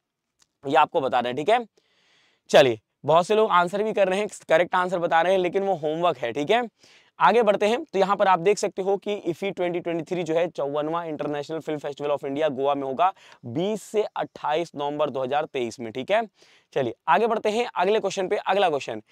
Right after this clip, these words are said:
कृषि ट्वेंटी फ़ोर इंटू सेवन was seen in news, it is what? देखिए, कृषि ट्वेंटी फ़ोर इंटू सेवन जो है समाचारों में देखा गया है, यह क्या है? ये एक फर्टिलाइजर है, ऐप है, या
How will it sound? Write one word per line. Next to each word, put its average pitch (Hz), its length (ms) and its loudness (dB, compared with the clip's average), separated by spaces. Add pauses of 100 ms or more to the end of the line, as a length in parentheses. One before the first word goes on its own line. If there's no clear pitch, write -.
(320)
कृषि 233 360 2
ट्वेंटी 240 360 0
फ़ोर 240 260 2
इंटू 233 160 -2
सेवन 208 340 2
was 214 380 4
seen 226 280 0
in 208 100 -2
news, 214 400 -2
it 214 140 0
is 165 140 -4
what? 151 260 2
देखिए, 160 240 -2
कृषि 180 420 -4
ट्वेंटी 175 400 -6
फ़ोर 185 180 -4
इंटू 180 180 -2
सेवन 165 300 -4
जो 160 100 -2
है 175 100 0
समाचारों 151 540 -4
में 160 160 -4
देखा 131 240 -2
गया 151 200 -2
है, 190 120 -4 (340)
यह 220 240 2
क्या 208 340 2
है? 120 220 -6 (320)
ये 170 180 4
एक 202 100 2
फर्टिलाइजर 151 720 2
है, 170 260 0 (360)
ऐप 170 340 8
है, 180 320 2 (260)
या 160 120 -2